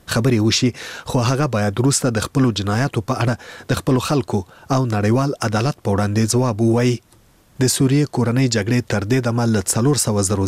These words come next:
زیات خلک وژلي او میلیونونه نور یې له خپلو کورونو وتلو ته اړ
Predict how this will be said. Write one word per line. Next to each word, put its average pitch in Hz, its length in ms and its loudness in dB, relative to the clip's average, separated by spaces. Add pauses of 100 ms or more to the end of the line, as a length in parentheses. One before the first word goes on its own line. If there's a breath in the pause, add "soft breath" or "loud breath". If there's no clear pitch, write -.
زیات 135 280 -2
خلک 107 300 -2
وژلي 117 340 2 (360 loud breath)
او - 20 0 (140)
میلیونونه 123 560 2
نور 113 200 2
یې - 360 -4
له 117 100 0
خپلو 151 380 0
کورونو 113 380 2
وتلو 107 420 0
ته 123 40 0 (140)
اړ 117 60 0